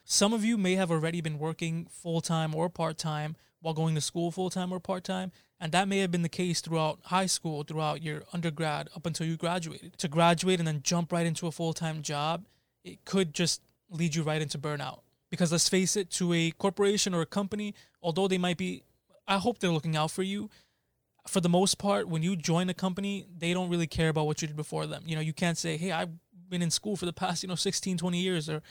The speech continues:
whatever the case may be. To them, you just started, and they wanna see what you can do from that point forward. So again, if you already had a pretty crazy schedule, it may be beneficial to take some time off prior to jumping into work, as that would help you avoid that burnout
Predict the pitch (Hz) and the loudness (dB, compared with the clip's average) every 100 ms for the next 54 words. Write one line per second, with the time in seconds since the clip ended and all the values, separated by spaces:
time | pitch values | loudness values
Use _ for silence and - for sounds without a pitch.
0 | - - - 180 165 151 160 147 156 147 | -20 -14 0 2 2 0 0 0 -2 -2
1 | 175 170 - _ _ - 160 175 196 190 | -4 -4 -8 _ _ -6 0 2 0 -4
2 | - 170 151 180 165 - 170 185 202 185 | -4 -4 2 2 4 2 2 2 -2 -4
3 | 170 147 147 147 - - _ _ - 165 | -4 -4 -4 -6 -16 -20 _ _ -4 0
4 | 175 165 - 160 151 160 160 147 156 151 | 2 2 0 -2 -2 -2 -2 -4 -2 -4
5 | 151 - 156 147 - 160 147 - _ - | -4 -8 -8 -8 -6 -4 -4 -8 _ -8
6 | - 160 180 160 180 180 180 170 170 170 | 2 6 6 6 4 4 4 4 2 2
7 | 175 170 175 165 165 - 190 196 190 196 | 2 2 4 2 2 0 -2 -4 0 0
8 | 190 - _ - 160 170 185 180 170 160 | -2 -6 _ -12 -6 -2 0 0 0 -2
9 | 147 165 160 156 170 156 - 160 156 - | -2 -4 -4 -4 -4 -2 -2 -2 -4 -4
10 | 156 151 156 160 - _ _ _ 160 156 | -4 -2 -2 -4 -8 _ _ _ -2 0
11 | 156 - 151 151 156 151 147 156 208 214 | 0 -4 -8 -6 -6 -6 -6 -6 -6 -8
12 | _ _ _ - 143 143 139 156 160 165 | _ _ _ -12 -6 -6 -2 -2 0 -2
13 | 160 160 156 143 156 147 147 147 156 151 | -4 -4 -4 -2 -4 -4 -8 -4 -4 -2
14 | 147 151 | -4 -6